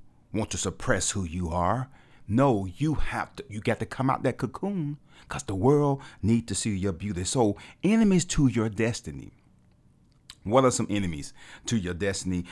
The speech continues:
The number one enemy, well, I won't say number one,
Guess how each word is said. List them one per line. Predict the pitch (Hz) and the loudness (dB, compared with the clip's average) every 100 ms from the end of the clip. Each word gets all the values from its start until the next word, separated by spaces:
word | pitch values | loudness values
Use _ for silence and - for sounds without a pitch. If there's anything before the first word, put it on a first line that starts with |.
| - | -8
The | - 107 | 0 4
number | 117 139 196 233 226 226 | 6 6 6 6 6 6
one | 220 185 135 151 147 151 135 - | 2 0 0 2 2 0 -2 -2
enemy, | 117 113 95 | 0 2 2
well, | 85 107 85 - | 0 2 2 2
I | 123 | 0
won't | 101 87 | 0 -4
say | - 76 | -8 -10
number | 73 73 | -10 -10
one, | 69 67 69 90 | -10 -10 -8 -10